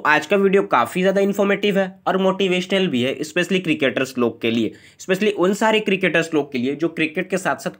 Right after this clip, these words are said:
कोई भी बिजनेस करते हैं। तो आज के वीडियो में मैं आपको बताने वाला हूँ एनके स्पोर्ट्स के मालिक निवास जी के बारे में,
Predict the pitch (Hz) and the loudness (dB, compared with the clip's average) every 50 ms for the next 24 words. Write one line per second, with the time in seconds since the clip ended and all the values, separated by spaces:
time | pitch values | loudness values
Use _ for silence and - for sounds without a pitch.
0 | _ - 139 143 135 160 156 151 123 117 104 117 123 135 131 - - _ _ _ | _ -2 -2 0 0 0 -2 -2 -2 -4 -4 -4 -4 -6 -6 -10 -16 _ _ _
1 | _ - 101 90 92 - 110 104 104 131 117 95 - - _ - - - - - | _ -8 -8 -8 -6 -2 -2 0 0 0 0 -2 -4 -8 _ -20 -20 -20 -20 -20
2 | - _ _ _ _ _ - 202 196 196 175 180 196 185 196 220 214 214 208 220 | -20 _ _ _ _ _ 0 2 4 6 6 6 6 4 2 0 2 4 4 4
3 | 214 208 208 202 202 - 196 190 180 - 156 151 160 175 180 175 170 175 175 175 | 4 4 4 2 2 2 2 2 2 4 4 4 4 6 6 6 6 6 4 4
4 | 175 208 214 214 196 - - - 135 135 143 147 147 220 226 220 - - 170 165 | 4 4 2 2 0 -2 -6 -6 -2 0 0 0 2 2 0 0 0 -2 -2 0
5 | 156 160 - 147 131 120 107 110 117 127 127 123 117 120 117 120 135 139 139 170 | 0 0 -2 -2 0 0 2 0 0 -2 -4 -4 -2 0 2 2 2 2 0 -2
6 | 185 185 190 180 170 170 170 180 185 202 | -2 0 2 4 4 4 4 2 0 0